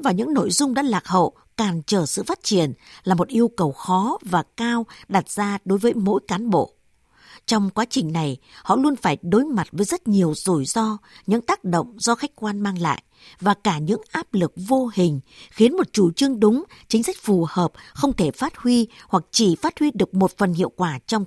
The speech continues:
thực tiễn. Để đổi mới sáng tạo, rất cần người cán bộ phải có bản lĩnh, phải quyết đoán, mạnh dạn trong suy nghĩ, trong quyết đoán, trong hành động, sẵn sàng hy sinh lợi ích cá nhân.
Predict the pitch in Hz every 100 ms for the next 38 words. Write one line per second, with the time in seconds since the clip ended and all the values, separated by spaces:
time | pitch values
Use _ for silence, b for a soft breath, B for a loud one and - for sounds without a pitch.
0 | - 165 - 170 - 285 - _ _ _
1 | B B B B - 202 175 175 147 151
2 | 185 269 - 214 262 247 143 - B B
3 | B 147 302 - - 196 175 175 202 285
4 | 262 180 - b - - 170 143 226 208
5 | 190 147 175 226 359 b b - 180 -
6 | 349 - 190 190 285 - - 170 185 -
7 | 147 175 - 247 226 - 233 220 233 320
8 | B B - 226 208 - 330 - 185 196
9 | 349 - 240 208 196 143 156 - _ B
10 | B B - - - 427 262 170 170 277
11 | 277 - 269 247 - 170 170 269 277 -
12 | 196 226 220